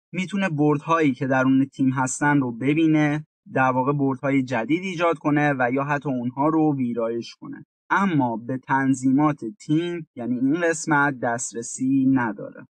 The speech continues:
اما اگر اون رو در حالت ادمین قرار بدین، یعنی مثل چیزی که همین الان خودمون هستیم، تمام دسترسی ها بهش داده می‌شه. همچنین شما می‌تونید اینجا ریموو رو بزنید تا اون رو حذف کنه. از این قسمت هم می‌تونید اعضای جدیدی رو به تیمتون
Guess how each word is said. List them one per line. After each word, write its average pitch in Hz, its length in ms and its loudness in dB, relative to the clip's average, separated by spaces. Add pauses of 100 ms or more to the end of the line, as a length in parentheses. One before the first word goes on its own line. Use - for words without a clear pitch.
(340)
اما 185 300 4
اگر 165 280 0
اون 180 120 -4
رو 165 100 0
در 131 180 2
حالت 135 280 0
ادمین 135 460 0
قرار 160 340 2
بدین، 143 320 2
یعنی 127 160 0
مثل 135 240 -2
چیزی 131 280 -6
که 127 100 -12
همین 120 260 -4
الان 120 360 -4
خودمون 127 480 -2
هستیم، 139 680 -4 (120)
تمام 151 400 0
دسترسی 165 580 0
ها 135 180 2
بهش 123 520 -2
داده 107 320 -6
می‌شه. - 280 -14 (120)
همچنین 214 420 -2
شما 165 260 -2
می‌تونید 175 520 -6 (300)
اینجا 147 420 2
ریموو 156 360 2
رو 190 120 -4
بزنید 160 500 2
تا 131 80 -8
اون 131 240 0
رو 135 220 -2
حذف 104 380 -6
کنه. - 240 -14 (220)
از 143 180 0
این 214 140 0
قسمت 196 400 -2
هم 165 180 0
می‌تونید 160 460 0
اعضای 131 560 0
جدیدی 156 500 0
رو 139 200 0
به 120 140 -6
تیمتون 156 720 -2